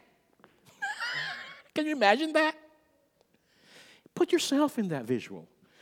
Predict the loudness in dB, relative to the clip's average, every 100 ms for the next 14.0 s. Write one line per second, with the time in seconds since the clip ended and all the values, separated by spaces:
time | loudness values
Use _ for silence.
0 | -2 0 6 6 8 8 6 2 2 4
1 | 2 2 -4 -8 -16 -20 -20 0 4 6
2 | 6 8 8 10 8 6 4 2 4 4
3 | 6 6 6 4 4 6 6 6 10 10
4 | 10 2 -4 -10 -20 _ _ _ _ _
5 | _ _ _ _ _ 2 4 6 6 4
6 | -2 -4 -16 -20 _ _ _ _ _ _
7 | _ _ _ _ _ _ 0 4 6 8
8 | 8 6 4 4 2 2 6 6 6 4
9 | 2 -2 -4 -16 _ _ _ _ _ _
10 | -2 0 2 4 4 4 2 -2 -6 -8
11 | -8 _ _ _ _ _ _ _ _ _
12 | _ _ _ _ 0 2 0 -4 -6 -4
13 | -6 -6 -6 -6 -8 -8 -10 -12 -14 -20